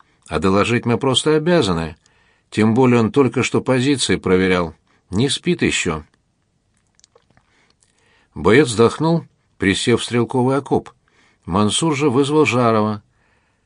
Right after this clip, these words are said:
Валентина услышала приближающиеся шаги любовника и собралась юркнуть в блиндаж,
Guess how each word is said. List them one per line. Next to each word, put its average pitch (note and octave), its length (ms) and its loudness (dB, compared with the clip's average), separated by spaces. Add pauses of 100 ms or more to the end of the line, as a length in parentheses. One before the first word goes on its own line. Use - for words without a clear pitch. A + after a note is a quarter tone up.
(800)
Валентина G#2 500 0
услышала A#2 720 0
приближающиеся G#2+ 1120 0
шаги G2 320 -2
любовника G#2+ 720 -2 (500)
и F2+ 160 -2
собралась G#2+ 560 0
юркнуть A2 400 0
в - 20 -8
блиндаж, G#2+ 540 -2